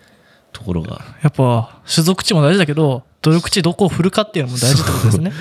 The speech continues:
Speaker 1: <laughs> 種族値は、
Speaker 2: うん。
Speaker 1: 多分もう大会出たりとかのしたらあの話。
Speaker 2: うん。
Speaker 1: さっきさ、安藤にさ、
Speaker 2: うん。
Speaker 1: サーフパンツが似合う大会って言ったじゃん。
Speaker 2: うん。まずサーフパンツがどうだか分かんなかった。俺、俺ブーメラン想像してたわ。
Speaker 1: やっぱ海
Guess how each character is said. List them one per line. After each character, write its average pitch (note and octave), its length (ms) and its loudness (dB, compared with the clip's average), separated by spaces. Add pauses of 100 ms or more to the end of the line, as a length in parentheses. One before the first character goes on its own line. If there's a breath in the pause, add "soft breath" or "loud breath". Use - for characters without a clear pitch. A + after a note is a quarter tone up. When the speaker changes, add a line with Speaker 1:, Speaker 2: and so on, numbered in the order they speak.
Speaker 1:
<laughs> - 100 -10
種 F#3 120 2
族 F4 260 2
値 A#3+ 140 0
は、 D#3 380 4
Speaker 2:
う B2+ 40 0
ん。 - 160 -8 (180)
Speaker 1:
多 D#3+ 80 2
分 F#2+ 200 -2
も F#2+ 80 -6
う - 40 -20
大 D3 240 0
会 D3 240 0
出 C#3 100 2
た B2 140 0
り F2 140 -4
と - 240 -8
か F2 100 -2
の E2 100 -4
し - 80 -10
た - 120 -4
ら - 100 -6
あ - 40 -10
の - 100 -6
話。 B2+ 280 2
Speaker 2:
う B2+ 40 0
ん。 B2 300 0
Speaker 1:
さ F#3+ 100 2
っ F#3 40 -6
き - 80 -12
さ、 - 180 2
安 A2+ 100 0
藤 F#2+ 120 0
に F2+ 100 -4
さ、 E2 240 -6
Speaker 2:
う - 20 -10
ん。 A2 40 -12
Speaker 1:
サ C#3+ 260 2
ー C#3+ 40 0
フ - 140 -10
パ D3 140 2
ン B2+ 120 -6
ツ G2 140 -4
が F2 100 0
似 F#2 180 0
合 F2+ 80 2
う E2 80 -6
大 E2 200 -6
会 - 160 -10
っ - 20 -10
て - 140 -16
言 - 20 -16
っ - 40 -20
た C#3+ 80 0
じ - 20 2
ゃ B2+ 60 0
ん。 - 20 -4
Speaker 2:
う - 20 -4
ん。 C3+ 40 -2
ま D3 100 0
ず C3+ 40 0
サ A#3 160 2
ー - 40 0
フ - 160 -18
パ C4+ 80 4
ン A3+ 60 0
ツ D3+ 80 -2
が B2+ 80 0
ど D#3 120 4
う D3+ 40 4
だ B2+ 60 0
か A#2 80 0
分 A#2 40 -2
か - 80 2
ん - 40 0
な - 20 -6
か A2 40 0
っ G#2 40 -4
た。 C3+ 80 2
俺、 D#3 120 2
俺 F#3+ 220 2
ブ G3 140 2
ー C4+ 40 4
メ G#3 100 4
ラ B2 80 2
ン G#2+ 40 -2
想 - 180 -4
像 B2+ 100 4
し - 80 2
て A#2+ 60 0
た A2+ 60 -2
わ。 A2+ 40 -2
Speaker 1:
や A#2 40 -4
っ - 20 -8
ぱ - 140 -4
海 C3+ 80 2